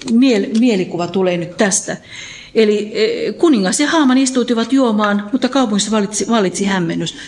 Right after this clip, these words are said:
Kaikkien juutalaisten, eh, päällä oli Damokleen miekka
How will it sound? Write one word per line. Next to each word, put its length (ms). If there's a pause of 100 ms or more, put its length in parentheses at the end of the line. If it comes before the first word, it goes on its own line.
(160)
Kaikkien 400
juutalaisten, 640 (380)
eh, 220
päällä 280
oli 220
Damokleen 460
miekka 500